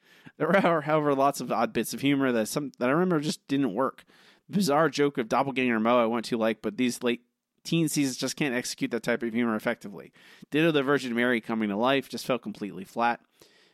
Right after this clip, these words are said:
Eh, I'll probably hate it too watching again. Four years in a pandemic older than the last time I watched this, twenty-one-year-old Derek was far more forgiving.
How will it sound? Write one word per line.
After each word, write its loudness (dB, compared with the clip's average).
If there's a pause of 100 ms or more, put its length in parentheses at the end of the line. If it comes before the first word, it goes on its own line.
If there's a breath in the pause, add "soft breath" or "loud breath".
(140 soft breath)
Eh, 2 (200)
I'll 0
probably 0
hate 0
it -8
too 2
watching 0
again. 0 (460 soft breath)
Four 4
years 2
in 2
a 0
pandemic 0
older 4
than 0
the 0
last 0
time 0
I 0
watched 0
this, -2 (120)
twenty-one-year-old 2
Derek 0
was -4
far -2
more -2
forgiving. -8